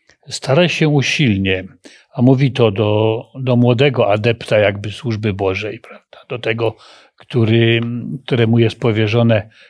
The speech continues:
y, pewne stanowisko w Kościele Bożym. "Staraj się usilnie, abyś sam stanął przed Bogiem jako wypróbowany i nienaganny pracownik, który wiernie przekazuje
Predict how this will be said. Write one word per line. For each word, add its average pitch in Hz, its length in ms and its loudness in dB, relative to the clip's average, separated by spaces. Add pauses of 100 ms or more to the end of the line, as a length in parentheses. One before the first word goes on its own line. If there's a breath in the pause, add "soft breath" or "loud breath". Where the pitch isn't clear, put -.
(140 soft breath)
y, 104 640 -2
pewne 110 300 -2
stanowisko 110 720 -2 (200 soft breath)
w - 80 -20
Kościele 104 460 0
Bożym. 92 400 -2 (400 loud breath)
"Staraj 147 360 2
się 156 180 0
usilnie, 117 680 2 (320 soft breath)
abyś 120 440 0
sam 147 340 0
stanął 135 400 0
przed 104 300 -4
Bogiem 117 520 0 (500 loud breath)
jako 123 320 2
wypróbowany 131 1000 2 (440 loud breath)
i 127 140 2
nienaganny 147 720 4
pracownik, 120 960 -2 (380)
który 127 500 2
wiernie 160 680 2
przekazuje 131 920 0